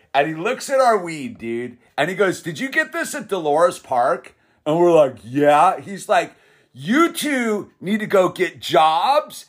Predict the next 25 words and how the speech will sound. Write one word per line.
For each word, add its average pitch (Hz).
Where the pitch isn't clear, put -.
so -
you 214
can 220
afford 175
better 175
weed, 131
dude, 127
'cause 117
this 240
weed 294
is 151
garbage, 202
and 151
I'm 170
gonna 185
give 196
it 214
back 175
to 151
you 143
'cause 135
it's 135
a 127
joke, 113
dude." 98